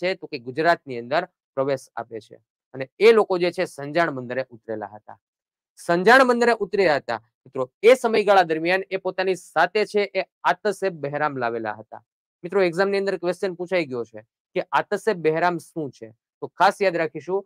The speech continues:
આ આતશે બહેરામ છે ને મિત્રો એક પવિત્ર અગ્નિ છે. શું છે?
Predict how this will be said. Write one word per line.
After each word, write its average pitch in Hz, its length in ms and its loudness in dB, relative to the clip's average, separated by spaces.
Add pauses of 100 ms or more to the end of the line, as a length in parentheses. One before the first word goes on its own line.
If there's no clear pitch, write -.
(220)
આ 160 60 -6 (220)
આતશે 208 400 0 (140)
બહેરામ 190 440 2
છે 233 80 -2
ને 208 160 -2
મિત્રો 143 220 -6 (360)
એક - 80 -8 (160)
પવિત્ર 165 360 -4 (200)
અગ્નિ 123 340 -8
છે. - 120 -20 (1200)
શું 190 220 -8
છે? 139 120 -2